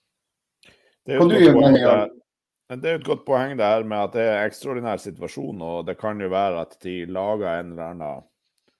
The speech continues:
Speaker 1: eh, en un-, en unntak fra regelen for de som kommer fra, fra Russland og, og sånn. Det er jo i hvert fall interessant å undersøke. Det er kanskje ikke rekker å få det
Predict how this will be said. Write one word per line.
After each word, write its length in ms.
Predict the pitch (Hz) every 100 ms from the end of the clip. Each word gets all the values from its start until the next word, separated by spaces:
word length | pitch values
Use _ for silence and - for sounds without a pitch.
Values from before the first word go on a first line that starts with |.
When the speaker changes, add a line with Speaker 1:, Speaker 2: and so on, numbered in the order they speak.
| _ _ _ _ -
Speaker 1:
eh, 220 | 95 95 67 92
en 160 | 95
un-, 240 | 95 110 120 _
en 140 | 95 104
unntak 320 | 117 117 101
fra 220 | 104 90 95
regelen 400 | 98 92 85 78
for 160 | 82
de 80 | 85 76
som 160 | 85 78
kommer 340 | 101 95 85
fra, 300 | 73 78 76 78
fra 160 | - 82
Russland 480 | 87 82 - 73 78
og, 160 | 78 69 -
og 80 | 85
sånn. 240 | 98 92 _ _
Det 80 | 92
er 80 |
jo 80 | 90
i 80 | 87
hvert 160 | 90 -
fall 160 | 73 - _ _ _ _ _ _ _
interessant 560 | 113 110 113 123 113 117
å 60 | 110
undersøke. 480 | 120 - 104 -
Det 60 | 95
er 60 | 107
kanskje 240 | 92 101
ikke 180 | 101 98 92
rekker 300 | 107 - 101
å 20 |
få 180 | 101 92
det 140 | 101